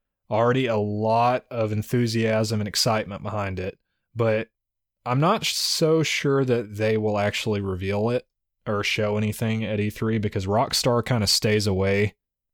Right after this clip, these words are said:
They kinda stay away from E three. So I doubt that they'll probably show anything there. But what I do have pretty high confidence on is that they will show off Cyberpunk twenty seventy-seven, which is C D Projekt Red's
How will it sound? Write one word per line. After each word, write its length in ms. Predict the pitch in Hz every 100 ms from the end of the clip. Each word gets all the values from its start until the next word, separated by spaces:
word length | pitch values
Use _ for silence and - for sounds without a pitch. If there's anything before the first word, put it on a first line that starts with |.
| -
They 100 | 110
kinda 220 | - 117
stay 220 | - 120
away 260 | 104 98 101
from 180 | - 107
E 80 | 104
three. 400 | - 107 110 - _ _ _ _ -
So 200 | - 110
I 140 | 110
doubt 400 | 110 110 120 131
that 160 | - 131
they'll 160 | 120 107
probably 460 | - 113 110 104
show 320 | 95 107 101
anything 580 | 104 101 - 104 101 98 - _
there. 600 | 107 95 95 104 113 117 _ _ _ _
But 140 | 113 113
what 160 | 123
I 380 | 117 113 107 98 _ _ _ 107
do 280 | 107 139 160
have 580 | 127 113 107 104 104 98 _ _ _ -
pretty 180 | 131 117
high 220 | 113 107
confidence 580 | - 123 113 113 101 -
on 240 | 101 98
is 160 | 101 98
that 160 | 104
they 140 | - 101
will 440 | 104 101 98 95 _ -
show 300 | - 123 107
off 180 | 101 -
Cyberpunk 600 | - 110 110 104 113 -
twenty 240 | 113 101
seventy-seven, 720 | 95 107 95 92 101 85 85 - _ _
which 240 | - 107 -
is 200 | 101 98 -
C 240 | - 117
D 100 | 110
Projekt 500 | 104 120 104 104 98
Red's 540 | 101 101 98 92 92